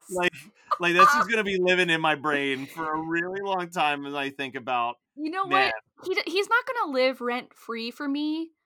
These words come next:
Speaker 2: but the second that we're allowed to travel again, and I'm traveling, and I'm, like, rushing to make a connection, I'm gonna be thinking about that priest every
Speaker 1: Just
Speaker 2: second. <laughs>
Speaker 1: every, every time you pass by that Cinnabon that's always empty.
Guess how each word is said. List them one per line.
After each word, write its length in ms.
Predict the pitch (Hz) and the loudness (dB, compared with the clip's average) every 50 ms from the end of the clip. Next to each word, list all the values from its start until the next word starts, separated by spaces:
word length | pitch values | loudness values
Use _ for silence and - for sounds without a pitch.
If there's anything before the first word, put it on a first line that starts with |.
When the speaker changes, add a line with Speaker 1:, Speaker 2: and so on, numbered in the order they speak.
| _ _ - 208 - | _ _ -20 -4 0
Speaker 2:
but 400 | 262 262 254 254 247 240 - - _ _ _ _ _ - | 4 4 4 4 2 0 -2 -6 _ _ _ _ _ -14
the 200 | 208 277 269 262 | -4 -2 -2 -2
second 680 | - - - 269 226 233 - - 285 302 311 320 - - - - | -2 -4 0 0 0 0 0 -2 0 0 0 0 -4 -6 -6 0
that 400 | 269 254 247 240 240 226 - - | 2 4 4 4 2 2 0 -2
we're 200 | 208 226 220 226 | -4 -2 -2 0
allowed 340 | 233 226 214 202 202 208 - | 0 0 0 0 -2 -2 -6
to 40 | - | -10
travel 400 | - - 190 180 190 196 202 220 | -14 -8 -6 -6 -2 -2 -2 -2
again, 460 | 226 220 247 254 262 277 277 277 285 - _ _ _ _ _ _ | -2 -2 -2 -2 -2 -2 -2 -4 -6 -10 _ _ _ _ _ _
and 120 | 247 254 247 | 4 4 6
I'm 160 | 240 247 247 | 4 4 2
traveling, 680 | - - 220 202 202 226 247 247 254 262 269 269 - | -2 -2 0 0 0 0 -2 -2 0 0 -2 -2 -4
and 100 | 240 233 | -4 2
I'm, 200 | 214 240 247 247 | 2 2 2 2
like, 200 | 247 233 220 220 | 0 -2 -2 -4
rushing 560 | 220 214 214 214 208 220 - - 269 254 247 240 | -6 -6 -4 -2 -2 -2 -4 -4 -4 -4 -4 -4
to 100 | - 240 | -4 -4
make 220 | 233 226 226 220 | -4 -4 -6 -6
a 60 | 233 214 | -8 -8
connection, 720 | - 233 214 202 196 202 - - - 262 262 262 254 - - _ | -8 -8 -6 -6 -6 -6 -8 -6 -2 -2 -2 -2 -2 -4 0 _
I'm 160 | 226 233 240 | 2 2 2
gonna 160 | 262 262 262 | 2 0 0
be 160 | 240 247 240 233 | -2 -2 -6 -4
thinking 300 | - 220 214 220 220 208 | -4 -6 -4 -4 -8 -4
about 200 | 202 190 190 - | -4 -4 -4 -4
that 180 | 202 208 196 - | -6 -8 -8 -8
priest 480 | - 208 190 196 196 - - - - _ _ _ _ _ _ _ _ _ | -8 -8 -8 -8 -8 -10 -14 -14 -18 _ _ _ _ _ _ _ _ _
every 380 | - 240 240 233 233 240 240 233 - - | 0 0 2 2 2 2 2 0 0 0
Speaker 1:
Just 0 | |
Speaker 2:
second. 440 | 240 220 220 - 220 214 202 214 208 226 | 0 0 0 0 0 0 0 0 0 -4
<laughs> 40 | |
Speaker 1:
every, 100 | 240 247 - _ _ _ - _ - 622 - | -6 -8 -10 _ _ _ -10 _ -4 0 0
every 200 | 185 185 185 180 | 0 0 0 0
time 200 | - 226 220 214 208 | 0 0 0 0 -2
you 100 | 208 - - 190 | 0 2 2 4
pass 140 | 180 185 - - | 4 4 0 0
by 80 | 185 185 | 0 2
that 180 | 170 156 151 - - - - | 2 2 0 0 -6 -8 -6
Cinnabon 420 | 156 156 151 131 160 160 165 156 160 151 | -4 -4 -2 2 2 2 4 2 0 -4
that's 180 | 143 131 - - - | -6 -6 -6 -8 -2
always 380 | 151 147 147 147 151 143 120 139 | 0 0 0 0 -2 -2 -2 -2
empty. 480 | 123 113 113 - - 107 101 104 - | -2 -2 -2 -6 -8 -8 -8 -10 -14